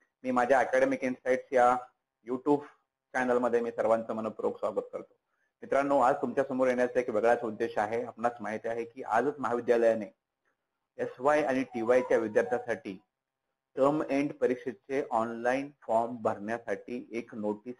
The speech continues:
प्रदर्शित केलेली आहे. या संदर्भात काही सूचना देण्यासाठी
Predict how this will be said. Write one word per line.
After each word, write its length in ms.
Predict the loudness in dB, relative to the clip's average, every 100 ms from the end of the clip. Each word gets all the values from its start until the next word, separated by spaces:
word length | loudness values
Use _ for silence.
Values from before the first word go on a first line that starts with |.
| -12
प्रदर्शित 420 | -12 -12 -16 -20 _
केलेली 340 | -10 -8 -8 -6
आहे. 300 | -8 -8 -12 -14 _ _ _ _ _
या 260 | -6 -2 -2 -4
संदर्भात 400 | -4 -2 0 0 -2
काही 140 | -12 -12
सूचना 340 | -12 -12 -6
देण्यासाठी 720 | -4 -4 -4 -6 -6 -6 -10